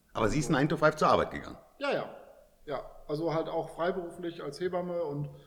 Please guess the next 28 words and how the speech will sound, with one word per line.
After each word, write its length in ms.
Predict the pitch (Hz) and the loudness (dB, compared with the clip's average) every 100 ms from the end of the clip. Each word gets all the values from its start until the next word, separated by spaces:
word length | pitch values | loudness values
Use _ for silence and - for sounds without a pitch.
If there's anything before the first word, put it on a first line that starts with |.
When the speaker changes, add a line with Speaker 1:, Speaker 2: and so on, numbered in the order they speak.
| _ _ | _ _
Speaker 2:
schon 200 | - 175 | -6 -4
mit 100 | 147 | -4
freier 300 | 147 143 143 | -6 -6 -4
Zeiteinteilung, 800 | 196 233 196 185 185 190 185 175 | -4 -4 -6 -6 -4 -4 -4 -6
was 160 | 156 151 | -8 -8
natürlich 320 | 151 156 151 | -10 -10 -10
für 160 | 147 | -10
die 200 | 139 139 - _ _ _ _ - 156 226 | -10 -10 -14 _ _ _ _ -8 -4 -2
Familienplanung 1080 | 214 196 190 185 - - 185 190 185 180 180 | 0 -2 -4 -8 -14 -8 -4 -2 -2 -4 -6
und 180 | 156 151 | -8 -8
mit, 120 | 151 | -8
mit 240 | 156 160 160 | -10 -10 -12
den 80 | |
Kids 300 | 156 214 214 | -4 -4 -4
und 100 | 170 | -10
so 200 | 151 170 160 | -8 -8 -6
immer, 380 | 165 165 160 156 | -4 -2 -4 -6
immer 220 | 156 156 | -8 -8
recht 260 | 151 - - | -8 -12 -14
komfortabel 640 | 143 147 143 175 220 202 | -12 -10 -10 -8 -4 -4
war 140 | 196 | -4
so, 220 | 196 196 180 | -2 -4 -4
dass 200 | 156 156 | -6 -10
wir 80 | 160 | -8
da 160 | 151 151 | -8 -8
immer 340 | 156 156 156 - - _ _ - | -8 -8 -10 -20 -20 _ _ -10
auch 200 | 147 147 | -10 -8
schon, 440 | 156 160 151 143 | -6 -6 -4 -6